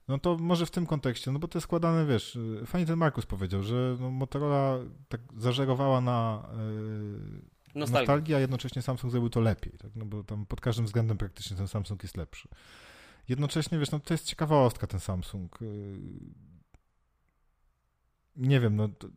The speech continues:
Speaker 1: to się tam sprzeda coś, no ten Fold też się sprzedał, ale to, wiesz, wolumen w porównaniu nawet z S-kami to jest, to jest nikła, jednocześnie pieniędzy w to trzeba było włożyć zdecydowanie więcej w rozwój tego, tej technologii niż, niż w nowe S.
Speaker 2: No pewnie dlatego liczę, że to się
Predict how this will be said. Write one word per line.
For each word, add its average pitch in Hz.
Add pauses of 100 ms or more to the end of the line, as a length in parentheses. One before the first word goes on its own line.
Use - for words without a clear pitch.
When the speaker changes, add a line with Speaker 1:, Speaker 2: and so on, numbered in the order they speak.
(120)
Speaker 1:
to -
się -
tam 139
sprzeda 127
coś, -
no 107
ten 113
Fold 131
też 131
się 101
sprzedał, 92
ale 104
to, 117
wiesz, 101
wolumen 117
w -
porównaniu 117
nawet 117
z 113
S-kami 113
to 107
jest, 98 (420)
to 113
jest 107
nikła, 123
jednocześnie 117
pieniędzy 117
w -
to -
trzeba 117
było 117
włożyć 117
zdecydowanie 120
więcej 107
w 98
rozwój 98
tego, 95 (360)
tej 113
technologii 110
niż, 110
niż 113
w 113
nowe 120
S. 98 (920)
Speaker 2:
No 143
pewnie 139
dlatego 113
liczę, 104
że 107
to 107
się 104